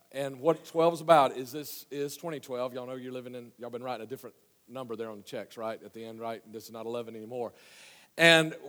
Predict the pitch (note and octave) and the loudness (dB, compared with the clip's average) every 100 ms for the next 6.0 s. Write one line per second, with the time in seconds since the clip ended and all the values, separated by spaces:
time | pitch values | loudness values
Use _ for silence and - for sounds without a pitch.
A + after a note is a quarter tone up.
0 | - - C3 G3 G3+ G3+ - A3 F3+ E3 | -16 -2 4 8 8 6 6 6 6 0
1 | D3+ - E3+ D#3+ D#3 - G#3 G#3+ E3+ C#3 | -8 0 2 2 -2 -4 0 0 2 4
2 | C3 - - F3+ F#3+ F#3+ G3+ E3+ D#3+ D#3+ | 6 4 4 6 6 4 0 2 0 0
3 | E3 D#3+ F3+ E3+ C3 C3+ - - B2+ - | -6 2 6 6 4 -4 -10 -14 -18 -14
4 | B2+ C3 C#3+ D3 G2+ - _ _ _ _ | -14 -12 -2 0 0 -4 _ _ _ _
5 | _ _ _ _ B2+ B2+ B2+ B2 B2 | _ _ _ _ -6 -4 -6 -8 -12